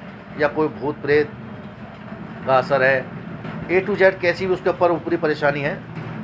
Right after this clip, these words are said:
तो आप जब घर से चलें, एक नारियल ले लें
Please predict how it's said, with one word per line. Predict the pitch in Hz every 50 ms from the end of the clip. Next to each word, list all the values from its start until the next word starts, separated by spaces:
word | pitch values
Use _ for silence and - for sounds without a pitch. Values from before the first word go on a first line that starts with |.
| - - - - - - - - - - - - - - - - - - - - - -
तो | 160 151
आप | 156 160 175 165
जब | - 175 170 170
घर | - 143 147
से | 147 175 165
चलें, | - - 156 156 160 143 - - - - - - - - - - - - - - - - - - - - - - - - - - - - - - - - -
एक | 135 139 123
नारियल | 127 131 127 135 147 151 147
ले | 143 151 151
लें | 151 165 180 208